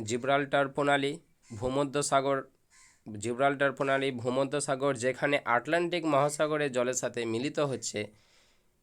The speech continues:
সেই, আহ, সেই অংশে এই ধরনের অবস্থা দেখা যায়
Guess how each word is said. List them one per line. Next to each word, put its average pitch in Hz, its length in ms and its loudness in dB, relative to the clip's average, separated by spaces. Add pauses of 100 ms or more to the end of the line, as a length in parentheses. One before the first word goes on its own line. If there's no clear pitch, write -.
সেই, 131 540 2
আহ, 117 120 2
সেই 160 420 2
অংশে 123 600 2 (360)
এই 143 160 0
ধরনের 143 400 2
অবস্থা 123 480 0
দেখা 117 220 2
যায় 131 220 0